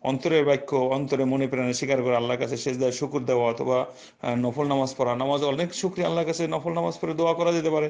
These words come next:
আলহামদুলিল্লাহ বলা, নিজেকে সংশোধন হওয়া, নিজেকে অন্যায় কাজে না যাওয়া।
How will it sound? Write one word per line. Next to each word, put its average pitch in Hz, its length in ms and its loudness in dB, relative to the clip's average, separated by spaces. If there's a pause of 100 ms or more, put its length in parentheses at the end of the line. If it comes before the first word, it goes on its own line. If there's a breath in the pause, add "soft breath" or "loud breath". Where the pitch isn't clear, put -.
(360 loud breath)
আলহামদুলিল্লাহ 151 540 -2
বলা, 139 220 0
নিজেকে 151 360 -2
সংশোধন 156 440 -2
হওয়া, 147 300 0 (380 loud breath)
নিজেকে 147 220 0
অন্যায় 156 260 0
কাজে 160 200 0
না 151 160 0
যাওয়া। 143 320 -2